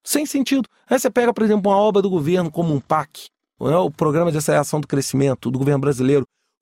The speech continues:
Tudo que eles têm que fazer é divulgar. Tudo que eles não podem fazer é encarcerar ou, ou tornar a informação confidencial, porque aquilo é a grande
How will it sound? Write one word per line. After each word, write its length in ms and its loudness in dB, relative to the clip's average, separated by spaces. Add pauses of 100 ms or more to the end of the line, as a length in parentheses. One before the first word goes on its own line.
(160)
Tudo 460 2
que 100 0
eles 300 2
têm 240 2
que 80 -8
fazer 380 0
é 120 2
divulgar. 460 2 (300)
Tudo 340 2
que 100 -2
eles 300 0
não 340 2
podem 320 0
fazer 460 -2 (500)
é 320 2
encarcerar 1160 2
ou, 200 0 (120)
ou 200 2
tornar 300 0
a 60 2
informação 360 0
confidencial, 560 0
porque 200 -4
aquilo 360 0
é 60 4
a 60 2
grande 840 4